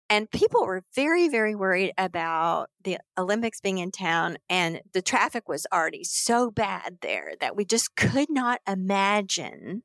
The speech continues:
how it was gonna be with all these visitors from all over the world coming to watch the Olympics and on top of what we already were experiencing in terms of just getting around the city. And so everybody was told to scale back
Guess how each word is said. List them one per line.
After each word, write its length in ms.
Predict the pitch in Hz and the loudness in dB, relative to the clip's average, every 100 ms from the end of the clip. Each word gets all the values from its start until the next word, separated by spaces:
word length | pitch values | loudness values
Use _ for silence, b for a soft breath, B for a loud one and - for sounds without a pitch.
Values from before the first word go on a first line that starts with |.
| - | -4
how 300 | 196 226 214 | 2 4 4
it 100 | - | 2
was 160 | 196 | -2
gonna 220 | - 196 | -2 -2
be 320 | 196 294 320 302 | -2 2 4 4
with 180 | 196 - | 2 2
all 200 | 180 180 | 2 2
these 260 | 196 254 247 175 180 | 2 -2 -4 -8 0
visitors 440 | 208 254 180 123 | 2 2 0 -2
from 160 | - 180 | -6 -4
all 180 | - 185 | 0 0
over 160 | 226 277 | 0 0
the 120 | 277 | 0
world 260 | 196 165 170 | 2 0 -2
coming 320 | 190 175 202 | -6 -4 -2
to 80 | 190 | 0
watch 240 | 202 - | -2 -2
the 140 | 226 | -2
Olympics 500 | 247 175 147 170 175 - | -2 -2 -2 -4 -4 -8
and 160 | 123 - | -10 -4
on 180 | 175 170 | -2 -2
top 420 | - - 359 427 | -4 -4 -2 0
of 140 | 185 196 | -2 -2
what 180 | - | -2
we 120 | 175 - | -2 -4
already 460 | 143 151 156 180 - | -2 -2 -4 -8 -4
were 180 | 156 131 | -2 -2
experiencing 720 | - - 214 453 - - 170 | -4 -2 0 0 -2 -4 -4
in 80 | 170 | -4
terms 320 | - 170 175 | -4 -2 0
of 220 | 160 165 _ _ - | -2 -4 _ _ -6
just 220 | 185 - | -6 -2
getting 220 | 165 170 | -2 -2
around 200 | 143 151 | -4 -4
the 80 | 165 | -6
city. 420 | - 330 311 180 - | -4 -2 -2 -2 -2
And 120 | 233 | 0
so 100 | 254 | 2
everybody 540 | - 233 381 - 330 | 2 2 2 2 2
was 240 | 233 196 - | 0 0 -2
told 420 | - 285 392 202 - | 0 2 2 0 -4
to 100 | 254 | -2
scale 400 | - - 294 381 | -2 2 2 4
back 360 | - 185 170 196 | 4 4 4 0